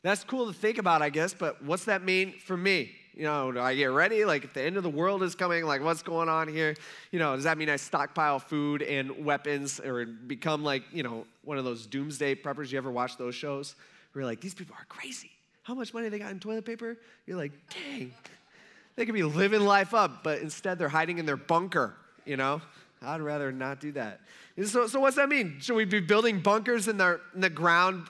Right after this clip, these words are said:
you know, in our backyard? This is what Paul says. He's like, "No, don't do that."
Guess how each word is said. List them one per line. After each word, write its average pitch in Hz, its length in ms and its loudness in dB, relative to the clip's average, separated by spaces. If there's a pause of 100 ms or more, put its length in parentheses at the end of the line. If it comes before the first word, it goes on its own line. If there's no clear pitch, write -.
(100)
you 180 60 -6
know, 160 140 4
in 156 100 4
our 165 120 4
backyard? 170 600 2 (840)
This 202 100 -6
is 175 60 -4
what 170 140 -2
Paul 127 180 -2
says. 104 360 -10
He's 135 160 -10
like, 135 160 -6
"No, 135 340 -6 (580)
don't 104 200 -14
do 110 160 -14
that." 214 280 -2